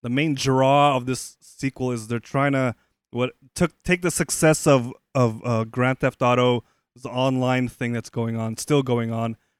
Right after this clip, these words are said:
and, like, implementing that into Red Dead Redemption two.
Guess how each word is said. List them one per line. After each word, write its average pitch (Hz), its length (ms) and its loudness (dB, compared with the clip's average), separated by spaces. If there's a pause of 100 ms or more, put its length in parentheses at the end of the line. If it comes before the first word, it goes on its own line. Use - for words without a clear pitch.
(200)
and, 117 200 -6
like, 113 140 -8 (320)
implementing 127 720 -2
that 117 200 -2
into 107 580 -8 (680)
Red 117 160 -6
Dead 113 160 -4
Redemption 113 420 -6
two. 113 400 -4